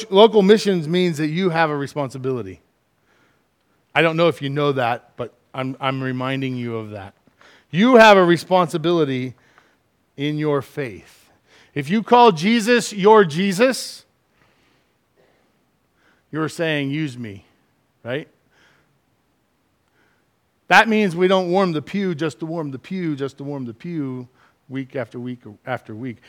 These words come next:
We have a job and a responsibility here. And our job is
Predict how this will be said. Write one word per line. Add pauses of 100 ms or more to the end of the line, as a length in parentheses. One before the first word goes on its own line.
(180)
We
have
a
job
and
a
responsibility
here. (560)
And
our
job (300)
is